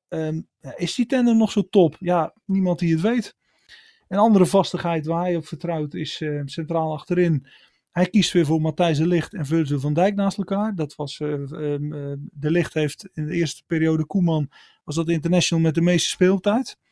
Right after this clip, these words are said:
Dus, eh, hè, waar, waar de, de vorige bond-, afgelopen bondscoach is vaker voor, eh, Julian, Jurien Timber kozen, kiest Koeman voor de Ligt. <laughs> Ja, en dan in combinatie met de Vrij, of met,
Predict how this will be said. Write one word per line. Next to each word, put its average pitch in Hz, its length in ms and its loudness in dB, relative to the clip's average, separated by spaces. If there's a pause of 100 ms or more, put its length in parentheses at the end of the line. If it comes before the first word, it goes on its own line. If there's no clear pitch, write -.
(680)
Dus, 165 280 2
eh, 156 260 2 (140)
hè, 202 180 -2
waar, 175 200 2
waar 160 220 -2
de, 156 360 -4 (120)
de 147 180 -16
vorige 160 300 0
bond-, 170 260 -2
afgelopen 170 420 -2
bondscoach 151 460 -2
is 147 160 -6
vaker 156 360 -2
voor, 147 260 -2
eh, 143 360 -2
Julian, 156 420 0
Jurien 156 320 -2
Timber 175 580 4
kozen, 156 540 -2
kiest 170 200 -8
Koeman 160 340 -2
voor 143 120 -2
de 147 100 0
Ligt. 185 360 -2 (520)
<laughs> 180 300 4
Ja, 180 200 0
en 160 60 -2
dan 165 140 0
in 156 60 -2
combinatie 165 520 -2
met 147 100 -6
de 151 100 -6
Vrij, 160 360 -2
of - 160 -2
met, 190 200 0